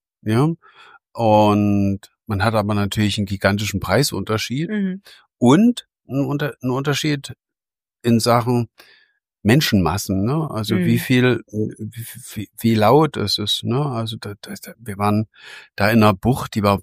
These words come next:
Speaker 1: wunder-, wunderschön. Da standen da auch wirklich ganz tolle Häuschen, die man mieten konnte. Aber von überall her kamen halt die Leute an diesen Strand.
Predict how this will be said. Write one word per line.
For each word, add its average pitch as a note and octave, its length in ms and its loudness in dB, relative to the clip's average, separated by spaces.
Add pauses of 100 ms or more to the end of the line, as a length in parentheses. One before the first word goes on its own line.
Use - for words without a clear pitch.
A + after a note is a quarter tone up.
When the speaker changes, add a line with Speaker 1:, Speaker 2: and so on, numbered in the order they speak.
Speaker 1:
wunder-, D#3 400 4
wunderschön. A#2+ 800 2
Da A2 120 0
standen A2+ 360 -2
da G#2+ 200 0 (800)
auch F#2+ 160 -2
wirklich G2+ 300 -2
ganz A2 360 2
tolle A#2 520 4 (480)
Häuschen, A#2+ 680 2 (680)
die A#2+ 120 0
man G#2 220 6
mieten A#2 340 4
konnte. C3+ 580 0 (360)
Aber G#2 160 -2
von A2+ 180 0
überall A2+ 340 0
her A#2 200 2
kamen A2+ 300 2
halt G#2+ 160 0
die A2+ 60 2
Leute G#2 440 0
an A2+ 220 -4
diesen A2 280 -4
Strand. C3+ 340 -4